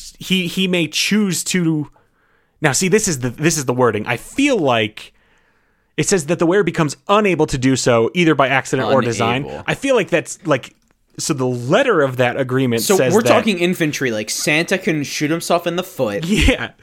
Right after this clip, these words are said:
Speaker 1: that's what, so the, the letter of that, of that agreement says that they must, the, the wearer, the current Santa can choose to no longer be Santa, but he has to render himself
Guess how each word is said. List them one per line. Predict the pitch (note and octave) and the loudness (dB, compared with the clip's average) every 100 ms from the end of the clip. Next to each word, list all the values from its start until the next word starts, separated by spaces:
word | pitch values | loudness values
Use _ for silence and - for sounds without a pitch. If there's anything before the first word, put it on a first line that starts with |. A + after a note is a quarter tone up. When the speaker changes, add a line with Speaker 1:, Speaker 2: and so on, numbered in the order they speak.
| - _ | -20 _
Speaker 1:
that's | G#3 G#3 | -2 0
what, | A3+ | 0
so | - G#3 | 2 2
the, | G3+ | 2
the | D#3+ F3 | 2 2
letter | E3+ B3+ D4 E3 | 4 2 2 2
of | D3+ C#3 | 2 2
that, | C#3 - - | 0 -2 -2
of | C#3+ | 0
that | C#3 B2 | 0 -2
agreement | A2 E3+ D#3 B2 | -2 -2 -2 -4
says | - C#3 A#2+ | -4 -4 -2
that | A#2 A2+ G#2+ _ _ _ _ _ _ | -2 -2 -4 _ _ _ _ _ _
they | C#3 D3+ | -4 -2
must, | D3 C#3+ - - - | 0 -4 -6 -12 -8
the, | C3+ C#3 | -2 -2
the | C3 C3+ | -2 -4
wearer, | C3 D3+ E3+ E3+ D3 C#3 D3+ _ _ _ _ _ _ _ - | 0 2 2 2 2 0 -6 _ _ _ _ _ _ _ -6
the | C#3+ | -2
current | - G#3 D#3 | 0 0 -2
Santa | - F#3 F3 E3 C3 A#2+ - _ | -2 -2 -2 -2 -2 -4 -10 _
can | - G3 C#3+ | -4 -2 -2
choose | - C#4 C4 | 2 2 2
to | F3+ | 0
no | E3+ | 0
longer | D#3+ D3 | 0 0
be | C3+ | -4
Santa, | - F#3 D3 | -2 -2 0
but | A#2+ B2+ | -2 -2
he | D#3 | 0
has | E3+ - | 0 0
to | D#3+ | -2
render | B2 D3 D#3+ C3+ | 2 2 2 0
himself | D3 C3+ C3+ | -2 0 0